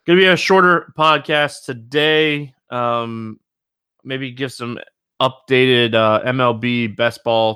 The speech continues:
thoughts, uh, now that I've done about thirty of 'em. Um,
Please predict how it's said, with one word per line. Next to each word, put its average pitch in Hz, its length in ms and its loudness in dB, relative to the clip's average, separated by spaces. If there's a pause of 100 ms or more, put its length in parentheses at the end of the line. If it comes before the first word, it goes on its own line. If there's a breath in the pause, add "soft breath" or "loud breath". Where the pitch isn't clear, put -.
(100)
thoughts, 113 580 -2
uh, 104 300 -4
now 110 260 -2
that 110 100 -4
I've 107 180 -2
done 113 180 0
about 107 400 0
thirty 131 260 2
of 117 100 2
'em. 110 220 0 (640 soft breath)
Um, 110 600 0